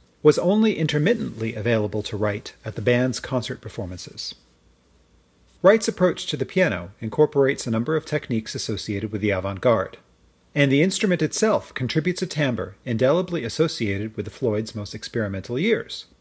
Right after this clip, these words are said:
particularly when Wright plays inside it. It also evokes a web of intertextual associations. That is, one can hear evocations of many other songs,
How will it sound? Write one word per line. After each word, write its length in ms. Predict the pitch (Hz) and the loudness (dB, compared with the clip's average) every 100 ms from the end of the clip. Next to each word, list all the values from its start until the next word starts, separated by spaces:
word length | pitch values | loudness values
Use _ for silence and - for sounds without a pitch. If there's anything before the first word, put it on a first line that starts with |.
| _ _ - | _ _ -8
particularly 580 | - 226 220 131 107 113 - | -2 0 2 2 2 0 -4
when 180 | 110 98 | -6 4
Wright 260 | 117 - | 4 4
plays 400 | - 117 104 104 | -4 -2 -2 -4
inside 400 | 143 107 113 117 | -6 -4 2 2
it. 120 | 117 - - _ _ _ _ _ _ _ _ _ - | 2 -6 -20 _ _ _ _ _ _ _ _ _ -2
It 120 | 156 | 2
also 360 | - 202 254 240 | 4 4 6 6
evokes 300 | 147 170 147 | 6 4 2
a 80 | |
web 240 | 113 139 147 | 4 4 2
of 200 | 123 110 | -6 -6
intertextual 840 | 135 160 - 139 - - 135 135 | -4 -4 -2 -4 -4 -2 2 2
associations. 920 | 117 - 113 104 101 98 - - - - _ _ _ _ - | 0 -2 -2 -2 -2 -4 -8 -12 -14 -14 _ _ _ _ 6
That 200 | 160 156 | 8 8
is, 300 | 120 147 - | 6 0 -6
one 240 | 135 156 | 0 0
can 120 | 156 | 0
hear 160 | 127 143 | 0 0
evocations 560 | 131 156 151 151 147 123 | 0 -2 -2 -2 -4 -2
of 80 | |
many 240 | 117 131 156 | 0 2 4
other 180 | 127 117 | 2 2
songs, 520 | 113 87 104 - | -2 -4 -10 -14